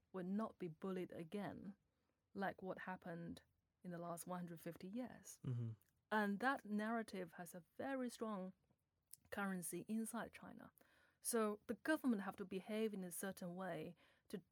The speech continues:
Speaker 1: to feed back its own domestic audience by saying, "Look, we are also being very tough with the foreigners, with the Canadians, and therefore we captured two Canadians to do a tit for tat in exchange for the release of the Huawei executive."
Speaker 2: Mm-hmm.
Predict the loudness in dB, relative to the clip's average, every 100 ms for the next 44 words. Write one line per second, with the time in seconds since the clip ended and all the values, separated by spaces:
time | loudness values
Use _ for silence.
0 | _ -6 2 2 4 0 0 -2 0 0
1 | 0 0 2 0 -2 0 0 0 -4 -6
2 | -6 -6 -4 -2 -2 -4 -6 -6 0 0
3 | 0 -14 _ _ _ 2 6 6 6 0
4 | -6 -6 -8 -10 -12 -12 -12 -12 -16 -12
5 | -10 -8 -6 -6 -6 -8 -8 -8 -10 -10
6 | -6 -2 0 -2 -4 -18 _ -4 -2 -2
7 | -4 -2 -4 -4 -6 -20 _ -4 -4 -8
8 | -8 -10 -8 -4 -4 -4 -8 -2 0 2
9 | 2 0 -2 -8 _ _ -4 -2 0 0
10 | -2 -4 -4 -6 -4 -8 -4 -4 -4 -6
11 | -20 _ 2 4 4 -2 -4 -2 0 -2
12 | -8 _ _ -6 -2 0 0 2 2 0
13 | -2 -6 -4 -4 -4 -4 -6 -4 -4 -4
14 | -12 _ _ _ -6 -4 -2